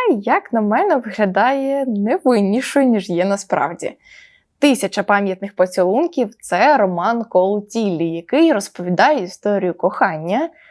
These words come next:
здатного подолати всі труднощі і відстані.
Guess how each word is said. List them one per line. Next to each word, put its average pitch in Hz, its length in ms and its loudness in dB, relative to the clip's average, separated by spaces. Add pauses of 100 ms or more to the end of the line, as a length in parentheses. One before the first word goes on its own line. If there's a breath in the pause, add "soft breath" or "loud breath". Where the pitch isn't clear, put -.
(140 soft breath)
здатного 294 560 0
подолати 220 520 -2
всі - 600 -2
труднощі 175 560 0
і 165 40 0
відстані. 175 540 -6